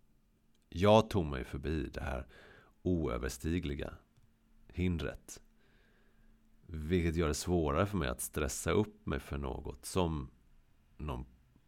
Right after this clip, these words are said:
på jobbet säger eller något sånt. En kamp på liv och död visar dig vad som är viktigt, vad du verkligen värderar,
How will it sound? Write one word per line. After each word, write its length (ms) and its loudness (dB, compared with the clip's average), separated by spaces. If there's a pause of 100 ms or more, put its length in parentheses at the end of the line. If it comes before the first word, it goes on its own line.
(220)
på 120 -4
jobbet 500 -2
säger 400 -8 (400)
eller 140 -8
något 140 -8
sånt. 440 -12 (2500)
En 200 0
kamp 580 4
på 140 0
liv 680 2
och 140 -2
död 420 -4
visar 500 -2
dig 260 -6
vad 340 0
som 280 -6
är 260 -8
viktigt, 680 -8
vad 200 -2
du 220 -4 (540)
verkligen 840 -2
värderar, 880 -4